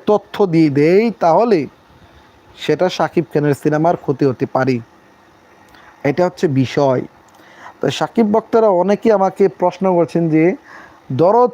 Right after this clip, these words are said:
সিনেমাটা কবে নাগাদ মুক্তি পাবে? হ্যাঁ, দরদ সিনেমাটা maybe, maybe, আম, নভেম্বরের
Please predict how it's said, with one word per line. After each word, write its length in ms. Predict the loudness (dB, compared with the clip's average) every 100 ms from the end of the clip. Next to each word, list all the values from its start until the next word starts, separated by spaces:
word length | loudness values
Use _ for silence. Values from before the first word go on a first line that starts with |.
| 0
সিনেমাটা 460 | 2 2 0 -2 0
কবে 260 | 0 2 2
নাগাদ 280 | 0 -2 -2
মুক্তি 320 | -4 -2 -2 -2
পাবে? 360 | -2 -2 -2 -4 -4
হ্যাঁ, 220 | -4 -4 -8 -20 -20 -8
দরদ 360 | 0 2 2 0 0
সিনেমাটা 360 | 2 2 2
maybe, 640 | 0 2 2 2 2 0 -2 -10 _ _ _ _ -2
maybe, 640 | 2 2 2 4 2 2 -2 -16 _ _ _
আম, 500 | 0 2 2 2 0
নভেম্বরের 760 | 2 2 2 2 2 2 2 2